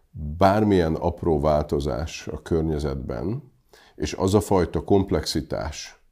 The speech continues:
ami a, a, az eredményességét jelentette ennek a komplex rendszernek, az éppen úgy a pusztulásához járulhat hozzá, pont azért, mert túl bonyolultá válik, és kevéssé képes lekövetni egy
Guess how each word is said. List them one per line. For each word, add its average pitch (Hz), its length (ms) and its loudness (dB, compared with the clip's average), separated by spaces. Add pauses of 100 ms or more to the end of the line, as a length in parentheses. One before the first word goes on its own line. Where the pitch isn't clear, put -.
(140)
ami 78 440 0
a, 67 240 -6
a, - 420 -10
az 73 160 -6
eredményességét 80 1080 2
jelentette 71 580 -6
ennek 67 280 -6
a - 40 -14
komplex 76 460 -8
rendszernek, 92 760 -8 (720)
az 76 300 -4
éppen 82 480 0
úgy 82 260 2
a 71 60 -4
pusztulásához 73 760 -4
járulhat 73 480 -2
hozzá, 78 520 -4 (480)
pont 82 220 -2
azért, 78 380 0
mert 78 280 -6 (220)
túl 95 200 4
bonyolultá 73 680 0
válik, 67 540 -4 (300)
és - 160 -8
kevéssé 82 640 0
képes 80 460 0
lekövetni 78 560 -4
egy 69 180 -4